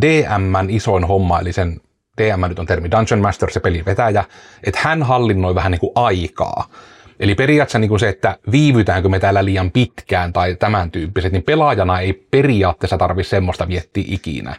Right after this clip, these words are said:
Vaan se on nimenomaan se, että kun ajan rakenne tulee vähän niinku siltä D M:ltä, että se niinku määrittää sitä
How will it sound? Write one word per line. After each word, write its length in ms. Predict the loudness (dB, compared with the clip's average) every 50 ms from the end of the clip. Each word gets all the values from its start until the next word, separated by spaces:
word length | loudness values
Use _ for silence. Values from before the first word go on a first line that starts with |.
| -18 -20 -20 -20 -20 -20 -6 _
Vaan 100 | 0 2
se 60 | 2 4
on 80 | 4
nimenomaan 520 | 4 4 4 4 2 2 2 2 2 2 2
se, 120 | 2 0
että 180 | 0 0 -2 -2
kun 260 | -2 -2 -2 -2 -4 -8 -14 -20 -20 -20 -20 -6 -2
ajan 520 | 0 2 2 4 2 2 2 0 -2 -4 -4
rakenne 580 | -2 -2 -2 0 0 0 0 0 0 -2 -4 -6 -4 -2
tulee 280 | -2 0 0 -2 -2
vähän 180 | -4 -4 -4 -2
niinku 140 | -4 -4 -2
siltä 260 | -2 -2 0 0 0
D 180 | -2 -2 -2 -4 -6 -6
M:ltä, 340 | -8 -8 -10 -10 -8 -10 -8
että 120 | -4 -2
se 60 | 0
niinku 140 | 2 4 4
määrittää 720 | 4 4 2 2 0 -2 -2 -4 _ -4 -2 -2 -4 -4 -8 -14 -20 -20 -20 -20 _ _ _ _ _ _ _ _ _ -18 -12 -4
sitä 400 | -2 0 2 2 2 2 2 0